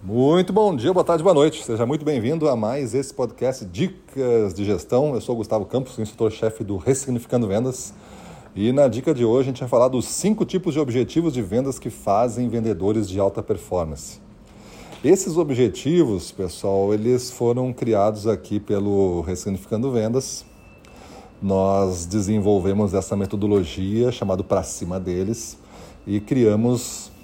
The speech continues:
ela do início ao fim. E uma das partes iniciais do processo é a gente ter, é, objetivos para cinco áreas. A primeira área delas é vendas, a gente já tem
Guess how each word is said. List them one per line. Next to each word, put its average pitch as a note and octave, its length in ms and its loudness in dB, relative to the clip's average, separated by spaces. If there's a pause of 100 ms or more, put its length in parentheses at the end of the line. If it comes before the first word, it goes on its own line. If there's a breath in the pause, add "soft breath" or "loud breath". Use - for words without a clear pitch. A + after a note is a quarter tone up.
(120)
ela G#2 340 2
do A2 160 4
início G2 380 2
ao C3 80 4
fim. A#2+ 420 0 (320 loud breath)
E A#2 140 2
uma E3+ 260 6
das A#2+ 300 2
partes - 760 2 (680 loud breath)
iniciais F3 540 2
do A#2+ 100 2
processo A2 640 0
é A2 40 0
a - 20 0
gente G#2+ 180 -6
ter, G2+ 300 -2 (580 loud breath)
é, G#2 300 2
objetivos A#2+ 600 2
para A#2 240 0
cinco C#3 380 -4
áreas. - 640 -2 (840 loud breath)
A - 20 -20
primeira E3 340 4
área B2+ 240 6
delas A#2+ 300 6
é D#3 80 6
vendas, C#3 640 2
a B2 40 0
gente G#2 140 -4
já A2+ 120 0
tem G#2+ 360 -2